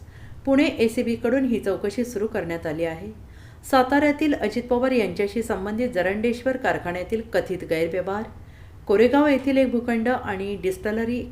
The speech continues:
प्रकल्पांसंदर्भात ही चौकशी सुरू आहे. जरंडेश्वर साखर कारखान्याची पुन्हा चौकशी सुरू झाल्याने महायुती सर्व आलबेल नसल्याची चर्चा आहे. लोकसभा निवडणुकीच्या चौथ्या टप्प्यानंतर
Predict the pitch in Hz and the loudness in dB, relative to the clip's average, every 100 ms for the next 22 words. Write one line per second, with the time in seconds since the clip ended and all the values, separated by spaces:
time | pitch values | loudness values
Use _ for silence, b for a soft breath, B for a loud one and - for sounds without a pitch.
0 | - 180 - 185 190 175 170 165 160 196 | -8 -6 -4 -4 -2 -2 -4 -6 -4 -4
1 | 226 190 151 151 165 170 220 - 135 135 | -4 -6 -4 -2 -2 -4 -6 -6 -8 -6
2 | 135 135 - B B B B - 233 269 | -8 -12 -14 B B B B -2 4 4
3 | 277 285 294 294 285 247 240 226 214 - | 6 2 4 2 2 -2 -2 -2 -2 -2
4 | 214 214 220 214 185 220 240 254 262 254 | -4 -4 -6 -8 -4 -2 0 2 2 0
5 | 254 254 226 233 214 214 220 190 196 190 | -2 -2 -2 -2 -2 -2 -4 -4 -6 -6
6 | 208 202 185 196 - 156 156 170 156 143 | -6 -4 -4 -2 -2 -2 -2 -4 -6 -6
7 | 175 185 151 139 135 B B - 180 123 | -6 -6 -4 -8 -8 B B -8 -4 -4
8 | - 139 131 131 - - B B B - | -4 -8 -8 -12 -16 -18 B B B -4
9 | 214 208 220 220 226 220 165 170 175 170 | -2 2 0 0 -2 -2 0 -2 -2 -6
10 | 185 196 196 175 151 175 170 165 175 175 | -6 -4 -2 -4 -2 -4 -4 -6 -8 -6
11 | 170 196 | -8 -10